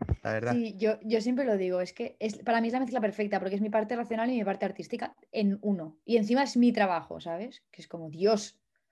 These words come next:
Speaker 1: Dios,
Speaker 2: qué
Speaker 1: me
Speaker 2: suerte.
Speaker 1: pagan por esto, joder.
Speaker 2: <laughs> ¡Qué suerte!
Speaker 1: <laughs> ¡Qué
Speaker 2: Total.
Speaker 1: guay! Y, y bueno,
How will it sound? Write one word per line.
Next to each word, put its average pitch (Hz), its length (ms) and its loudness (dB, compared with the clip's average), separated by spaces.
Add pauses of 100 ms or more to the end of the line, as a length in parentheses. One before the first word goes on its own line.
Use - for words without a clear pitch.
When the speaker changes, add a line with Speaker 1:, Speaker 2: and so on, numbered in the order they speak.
(100)
Speaker 1:
Dios, 123 320 0
Speaker 2:
qué 147 80 -4
Speaker 1:
me - 40 0
Speaker 2:
suerte. 104 140 -2
Speaker 1:
pagan 165 340 6
por 131 140 2
esto, 151 320 -2
joder. 165 300 0
Speaker 2:
<laughs> 294 340 4
¡Qué 302 160 8
suerte! 262 560 6
Speaker 1:
<laughs> 403 1400 0
¡Qué 196 220 -6
Speaker 2:
Total. - 0 - (640)
Speaker 1:
guay! 135 80 -12 (560)
Y, 147 500 4 (340)
y 147 100 2
bueno, 139 440 0